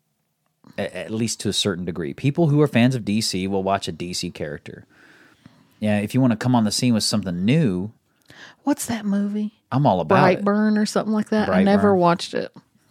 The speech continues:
Speaker 2: My brother watched it the other day. He's like, "You've gotta watch it."
Speaker 1: Yeah, I would, I would like to see it. I think that's
Speaker 2: You
Speaker 1: the
Speaker 2: haven't
Speaker 1: problem is,
Speaker 2: watched it
Speaker 1: is
Speaker 2: either?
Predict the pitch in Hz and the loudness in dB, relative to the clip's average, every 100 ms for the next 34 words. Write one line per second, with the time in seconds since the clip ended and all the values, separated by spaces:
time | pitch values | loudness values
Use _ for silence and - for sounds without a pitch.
0 | _ _ _ _ _ 185 180 180 175 165 | _ _ _ _ _ 4 6 6 6 6
1 | 160 160 156 156 165 160 170 170 160 147 | 4 2 0 0 2 2 2 0 -2 -6
2 | - - - - - 127 107 92 87 82 | -8 -8 -8 -12 -12 -14 -12 -8 -8 -4
3 | 95 95 - 98 85 80 - 110 80 - | -4 -4 -4 -4 -4 -8 -6 -4 -4 -2
4 | 123 131 269 269 - 254 240 233 208 226 | 0 4 4 6 6 6 4 2 0 0
5 | 233 | 0